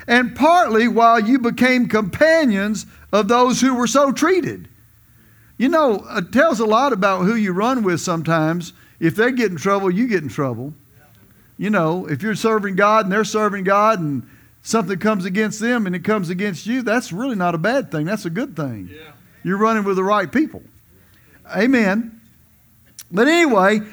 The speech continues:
Speaker 1: let's, let's just go on. It says, "For you had compassion on me in my chains, joyfully accepted the plundering of your goods,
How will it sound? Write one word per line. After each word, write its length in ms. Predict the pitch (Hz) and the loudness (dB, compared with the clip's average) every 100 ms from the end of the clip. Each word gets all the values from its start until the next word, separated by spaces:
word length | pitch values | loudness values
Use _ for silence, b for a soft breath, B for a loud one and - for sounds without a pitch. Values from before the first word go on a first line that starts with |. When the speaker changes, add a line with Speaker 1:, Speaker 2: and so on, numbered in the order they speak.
| B | B
Speaker 1:
let's, 300 | 247 269 - | 0 2 0
let's 260 | 247 247 | 0 0
just 180 | 233 226 | -2 -4
go 180 | 247 233 | 0 2
on. 160 | 226 208 | 2 0
It 80 | |
says, 160 | 170 220 | 0 0
"For 140 | 233 | 2
you 260 | 247 262 311 | 2 4 6
had 320 | 277 294 247 | 6 4 0
compassion 720 | 190 214 180 269 320 311 262 | -2 -2 2 4 4 2 0
on 200 | 233 220 | 0 0
me 160 | 202 220 | 0 2
in 80 | 226 | 2
my 220 | 214 247 | 2 2
chains, 600 | - 180 165 151 175 175 - B B B | 0 -2 0 0 -2 -6 -14 B B B
joyfully 760 | 180 262 339 349 - 226 220 233 | 0 4 6 4 2 2 2 2
accepted 640 | 226 - 311 330 - 233 | -2 0 2 2 0 -4
the 120 | 220 | -2
plundering 560 | 185 - 294 320 311 285 | -2 2 2 2 2 4
of 160 | 277 254 | 2 2
your 180 | 269 | 0
goods, 800 | 233 202 208 175 180 214 156 - | 0 2 2 4 2 0 -6 -12